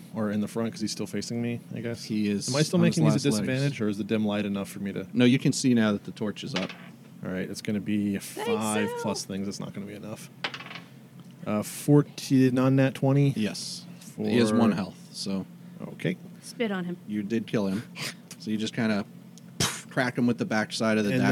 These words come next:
Speaker 2: dagger.
Speaker 1: with my
Speaker 2: Can you pull the
Speaker 1: bonus
Speaker 2: blue guy off?
Speaker 1: With my bonus action, I'm going to s-,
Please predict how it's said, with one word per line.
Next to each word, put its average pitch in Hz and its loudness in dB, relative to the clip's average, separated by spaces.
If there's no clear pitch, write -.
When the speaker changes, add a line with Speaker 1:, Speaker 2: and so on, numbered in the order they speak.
Speaker 2:
dagger. 101 2
Speaker 1:
with 131 2
my 127 2
Speaker 2:
Can 127 4
you 135 8
pull 135 4
the 143 4
Speaker 1:
bonus 123 2
Speaker 2:
blue 117 6
guy 120 2
off? 123 0
Speaker 1:
With 120 -8
my 120 0
bonus 131 4
action, 120 2
I'm 113 -2
going 117 0
to 110 2
s-, - -6